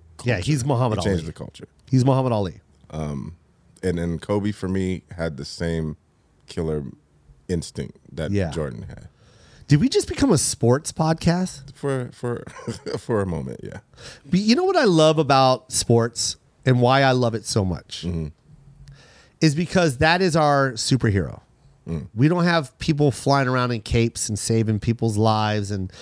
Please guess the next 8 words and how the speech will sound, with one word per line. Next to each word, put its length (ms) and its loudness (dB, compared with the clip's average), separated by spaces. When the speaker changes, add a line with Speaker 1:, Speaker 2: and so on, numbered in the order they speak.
Speaker 2:
and, 260 0
uh, 440 -4
stopping 480 0
bullets 340 -2
with 100 0
their 140 0
chest, 400 0
but 120 -6